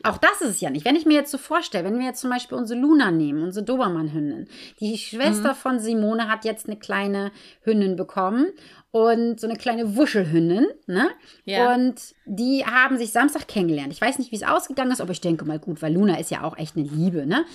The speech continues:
Speaker 1: Aber Simone
Speaker 2: Ja.
Speaker 1: hat, äh, Luna und Lucky. Und Luna, wie gesagt, ist ja eine Dobermann-Hündin und die hat schon durchaus Jagdtrieb. Das heißt, da
Speaker 2: Ja.
Speaker 1: wei-, da weiß man gar nicht, ob, ähm, dann Tilly, äh, dahin könnte.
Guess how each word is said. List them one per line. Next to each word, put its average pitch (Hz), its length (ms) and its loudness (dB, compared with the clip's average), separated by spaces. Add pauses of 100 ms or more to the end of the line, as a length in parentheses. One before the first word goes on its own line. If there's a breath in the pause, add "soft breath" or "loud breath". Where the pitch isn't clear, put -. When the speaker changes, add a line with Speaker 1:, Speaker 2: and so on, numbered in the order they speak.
(220 loud breath)
Speaker 1:
Aber 285 180 2
Simone 254 500 4
Speaker 2:
Ja. 320 80 -2 (220)
Speaker 1:
hat, 226 300 -2 (200)
äh, 220 400 -2
Luna 208 460 2
und 302 120 2
Lucky. 302 380 -4 (200 loud breath)
Und 214 160 -6
Luna, 269 320 4
wie 214 60 -2
gesagt, 202 220 -4
ist - 120 -8
ja 190 80 -4
eine 185 100 -4
Dobermann-Hündin 190 600 -4
und 277 120 0
die 208 120 -8
hat 196 160 -10
schon 226 160 -6
durchaus - 420 -10
Jagdtrieb. 247 680 -6 (280 loud breath)
Das - 200 -8
heißt, 202 220 -2
da 190 80 -4
Speaker 2:
Ja. 202 120 0 (100)
Speaker 1:
wei-, - 60 -16
da 185 180 -2
weiß 277 220 0
man 339 160 4
gar 156 180 -4
nicht, 190 240 -6
ob, - 260 -6
ähm, 190 300 -4
dann 190 220 -4
Tilly, 220 440 -2 (380 loud breath)
äh, 185 300 0
dahin 220 400 -2
könnte. 165 480 -8